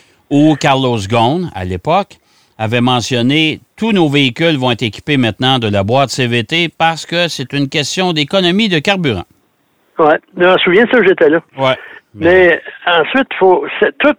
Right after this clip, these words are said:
Speaker 2: les, peu importe le modèle, Q X soixante, il s'avère d'une transmission intégrale.
Speaker 1: Ouais.
Speaker 2: All-wheel, tous all-wheel drive. Et ils ont un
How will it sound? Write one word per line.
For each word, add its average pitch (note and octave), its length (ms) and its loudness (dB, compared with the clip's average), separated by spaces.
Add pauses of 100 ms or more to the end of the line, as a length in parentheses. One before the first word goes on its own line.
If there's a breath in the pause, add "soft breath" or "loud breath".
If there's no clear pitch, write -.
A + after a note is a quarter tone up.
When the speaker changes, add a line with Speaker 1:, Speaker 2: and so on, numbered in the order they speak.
(100)
Speaker 2:
les, E3 480 4 (340)
peu A3 160 2
importe G#3 260 0
le F#3+ 60 2
modèle, F3 320 2
Q F3 200 0
X E3+ 100 -4
soixante, G3+ 420 0 (880 loud breath)
il F#3 180 2
s'avère F3 520 4
d'une D#3 240 2
transmission E3 720 0
intégrale. D3+ 680 0 (420 soft breath)
Speaker 1:
Ouais. A2 220 -6
Speaker 2:
All-wheel, D#3+ 400 4 (140)
tous A#3 160 0 (180)
all-wheel E3 400 4
drive. C#3 300 0 (680 loud breath)
Et A#3 420 4
ils G3 140 2
ont G3+ 80 2
un G3 120 2